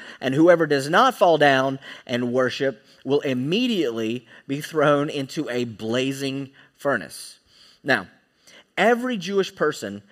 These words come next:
who had been brought there has a decision to make. Who am I gonna worship? That was the question. Do I reject my godly heritage and step in line with the cultural beliefs of those who have taken me captive?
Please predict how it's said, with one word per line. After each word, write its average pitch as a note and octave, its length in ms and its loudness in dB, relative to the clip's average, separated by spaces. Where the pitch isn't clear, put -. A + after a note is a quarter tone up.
who D#3 180 2
had D3+ 200 0
been C3 200 0
brought B2+ 400 0
there F#2 240 -6
has C#3 420 -6
a C3 60 -10
decision G#2+ 400 -10
to E2+ 80 -14
make. D2 160 -16
Who D3+ 200 0
am G3 120 0
I F3+ 100 2
gonna E3 180 0
worship? C#3+ 340 -4
That A#2 220 -2
was D3+ 160 -6
the F3+ 80 -4
question. - 440 -4
Do C#3 160 -2
I B2+ 60 2
reject A#2+ 540 0
my B2+ 100 -2
godly B2+ 460 -2
heritage G3+ 440 -4
and A#2 200 -8
step F3 400 0
in C#3 160 -2
line C#3+ 380 0
with C#3 120 -4
the A#2+ 80 -10
cultural D#3 400 -6
beliefs C3 400 -6
of A#2 220 -8
those C3+ 500 -2
who B2+ 80 0
have - 260 -4
taken C3 300 -8
me A2+ 80 -8
captive? - 560 -10